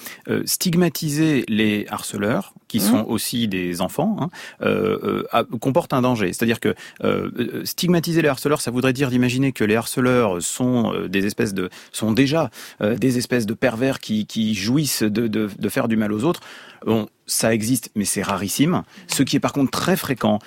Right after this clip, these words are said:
Speaker 1: c'est des enfants, des ados qui maîtrisent pas bien leur communication, qui se rendent pas compte des effets de leurs mots parce qu'ils ne l'ont pas appris,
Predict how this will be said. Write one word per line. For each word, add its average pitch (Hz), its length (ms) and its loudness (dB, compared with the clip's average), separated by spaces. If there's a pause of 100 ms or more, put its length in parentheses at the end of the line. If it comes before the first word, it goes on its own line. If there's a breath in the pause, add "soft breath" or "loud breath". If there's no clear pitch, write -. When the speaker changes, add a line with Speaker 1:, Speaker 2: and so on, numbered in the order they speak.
Speaker 1:
c'est - 160 -2
des 113 200 4
enfants, 131 320 2
des 120 180 2
ados 123 240 2
qui - 160 -2
maîtrisent 156 340 -2
pas 151 160 2
bien 123 160 4
leur 113 140 -2
communication, 107 500 2
qui - 140 0
se - 100 0
rendent 165 280 2
pas 135 120 0
compte 131 220 2
des 101 160 2
effets 101 160 0
de 98 60 -2
leurs 98 120 -2
mots 98 140 2
parce - 160 -2
qu'ils 101 180 0
ne 87 80 -2
l'ont 85 160 -4
pas 117 300 0
appris, 165 340 0